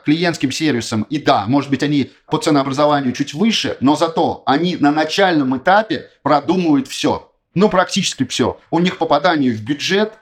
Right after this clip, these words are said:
после тендера на девяносто пять процентов. Нет никаких далее апсейлов. А те, кто присылает нам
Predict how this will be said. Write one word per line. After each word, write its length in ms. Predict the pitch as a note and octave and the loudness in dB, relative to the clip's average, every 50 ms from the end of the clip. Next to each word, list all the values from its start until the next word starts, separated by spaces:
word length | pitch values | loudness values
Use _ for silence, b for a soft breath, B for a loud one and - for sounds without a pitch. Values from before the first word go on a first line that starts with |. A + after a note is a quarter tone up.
| _ _ _ _ _ _ | _ _ _ _ _ _
после 280 | - E3+ E3+ E3 D#3+ D3+ | -2 -2 -2 0 -2 -4
тендера 540 | D3 - F3 D#3+ C#3 A#2+ A#2 G#2 - - _ _ _ _ | -2 0 2 2 2 2 0 -2 -4 -8 _ _ _ _
на 320 | - B2 D#3 E3+ E3 B2 - - | 0 2 2 4 2 0 -4 -8
девяносто 640 | - B2+ E3 D#3+ E3 E3+ F3+ G3+ G#3+ G#3 - - F3+ | -4 -2 0 0 0 0 2 0 0 0 0 -2 -2
пять 300 | E3+ - D#3+ D#3+ D#3+ D#3+ | -2 0 0 0 0 0
процентов. 540 | - D3+ D3+ D3 - E3 C#3+ A#2 - - - _ _ _ _ - | 0 -2 -2 0 0 -2 -2 -2 -4 -8 -18 _ _ _ _ -2
Нет 320 | C3 C#3+ E3+ F#3+ G#3 G#3 | 0 2 2 2 0 0
никаких 420 | F#3+ E3 D#3+ E3 D#3 - F#3 D#3+ C#3+ | -2 -2 -2 -2 -2 0 -2 0 2
далее 300 | D3 D3+ D#3 D#3+ D3 C3+ | 2 2 2 2 0 -2
апсейлов. 580 | C3+ - - D3 B2+ G#2+ F#2 E2 - - _ _ b b b b b b | -2 -2 -4 -2 -2 -2 -2 -4 -8 -12 _ _ b b b b b b
А 100 | C#3+ D3+ | 0 0
те, 160 | - A3 G#3 | 2 0 -2
кто 140 | G#3+ - F3 | 0 -2 -4
присылает 540 | - E3 D#3+ - E3+ F3 E3+ E3 D#3 - | -4 -4 -6 -2 0 2 2 2 0 0
нам 240 | D#3 D3 C#3 - - | 0 -2 -2 -2 -8